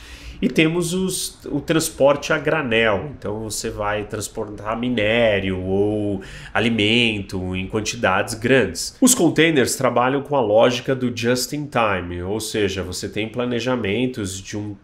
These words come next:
curto espaço de tempo, seis meses, por exemplo. Você encomendou algo, aquilo foi produzido e já tá no navio sendo transportado. Dada a característica geográfica da rota, com esse problema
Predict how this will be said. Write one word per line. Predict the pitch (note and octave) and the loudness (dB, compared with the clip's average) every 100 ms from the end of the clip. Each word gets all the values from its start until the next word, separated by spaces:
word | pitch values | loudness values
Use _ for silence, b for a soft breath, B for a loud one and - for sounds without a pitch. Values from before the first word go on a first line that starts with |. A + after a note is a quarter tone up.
| - | -6
curto | D3 E3+ D#3+ A2+ | -2 -2 -2 -6
espaço | - A2+ G#2+ - | -4 0 0 -2
de | A2+ A2+ | -6 -8
tempo, | - F#2 A2 G2 F2+ | -4 -2 0 -4 -6
seis | - - A#2 A#2+ F#2+ | -4 0 2 0 -2
meses, | F#2+ G2+ G2+ F#2 | 0 2 0 -2
por | - G2 | -6 -4
exemplo. | F#2+ F2+ F2+ G#2 F#2 F2 D#2+ B B B | -2 -2 -2 -2 -2 -8 -12 B B B
Você | F#2+ - - G2+ G2 F#2+ F#2+ | -4 -2 2 4 4 2 0
encomendou | F#2 A#2 A#2 A2+ G#2 G#2 A2 B2+ A#2 | 0 0 2 2 2 4 6 8 6
algo, | G#2 A2+ B2+ B2+ B2 C3 B2+ A#2 | 6 6 6 4 2 2 4 4
aquilo | G#2 - A2+ | 2 -2 -6
foi | B2 | -6
produzido | B2 B2 A#2 G#2+ A2 A2+ C#3 C3 C3+ C#3 B2+ B B B - | -4 -4 -4 -6 -4 0 0 0 0 2 0 B B B -6
e | |
já | G#2+ A#2 | 0 0
tá | - A#2+ | 2 2
no | B2+ | 4
navio | B2+ G#2 A#2 | 4 2 0
sendo | A#2 C3 B2+ | -2 0 0
transportado. | B2+ B2+ - C3+ C3 A#2 G2 F#2 - B B B | 0 -2 0 -2 0 0 0 -2 -8 B B B
Dada | A2+ A2 D3 A3 A3 F3 | -2 4 6 6 4 0
a | |
característica | - C3 - B2+ A#2 A2+ - G#2+ | 0 -6 -4 -4 -2 -2 -2 -4
geográfica | G2 G#2 C3+ C#3 A2+ A2 A#2+ B2 G#2+ - A2 G2 A2+ G#2 | -2 2 2 2 -2 0 2 0 -2 -8 -10 -6 0 0
da | G#2 | 0
rota, | F#2 - - G2 G2+ F#2+ F2+ | -2 -4 0 2 2 0 -6
com | - | -6
esse | G2+ - | -4 -4
problema | - B2+ A2+ G#2 A#2+ A#2 G#2+ G2 | -4 -6 -4 -2 0 0 0 0